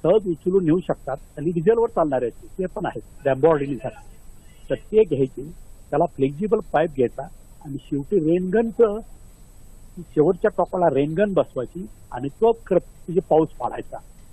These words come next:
म्हणजे जलयुक्त शिवारातला पाऊस पिकासाठी कसा वापरता येईल अशी आणीबाणीची परिस्थिती आज निश्चित निर्माण झालेली आहे. सुदैवानं जर आता म्हणतायत दोन, आणि एकंदर सगळी ढगाची परिस्थिती पाहिली तर ती जरा समाधानकारक वाटते.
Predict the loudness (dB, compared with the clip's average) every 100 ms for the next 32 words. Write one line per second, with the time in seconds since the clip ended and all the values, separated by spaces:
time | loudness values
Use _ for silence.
0 | -18 -10 -8 0 2 4 2 -2 -4 0
1 | 2 2 -2 -4 -6 -10 -10 -12 -10 -10
2 | -12 -16 -16 -2 2 2 2 0 0 -6
3 | -8 -16 -20 -18 -16 -14 -10 -8 -6 -6
4 | -6 -8 -14 -16 -16 -16 -12 -12 -12 -16
5 | -12 -12 -12 -12 -8 -6 -8 -10 -10 -10
6 | -12 -16 -20 -20 -20 -14 -2 2 4 4
7 | 2 -6 -16 -20 -16 -2 -2 -2 -8 -6
8 | -4 -2 2 2 0 -18 -20 -20 -4 -2
9 | -2 -6 -20 -10 -6 -2 -2 -4 -4 -4
10 | -6 -10 -4 -2 0 -2 -2 0 -2 -2
11 | -6 -2 -4 -4 -8 -10 -8 -8 0 0
12 | 2 0 2 2 2 0 -2 -2 -6 -12
13 | -14